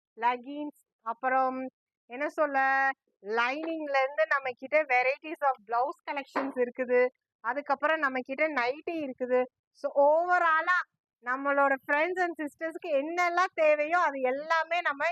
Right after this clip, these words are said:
எல்லாமே இறக்கிட்டோம் நம்ம அம்பிகை ஃபேஷன்ல. So, சீக்கிரமா உங்க தீபாவளி பர்ச்சேஸை ஸ்டார்ட் பண்ணுங்க. நானும் ரொம்ப ஈகரா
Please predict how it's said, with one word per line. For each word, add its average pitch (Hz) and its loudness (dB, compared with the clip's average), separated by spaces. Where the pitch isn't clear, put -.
எல்லாமே 285 -2
இறக்கிட்டோம் 285 -4
நம்ம 262 -2
அம்பிகை 269 -8
ஃபேஷன்ல. 202 -6
So, 277 -8
சீக்கிரமா 359 0
உங்க 277 -2
தீபாவளி 302 -2
பர்ச்சேஸை 302 -4
ஸ்டார்ட் 262 -4
பண்ணுங்க. 269 -2
நானும் 330 2
ரொம்ப 311 0
ஈகரா 285 0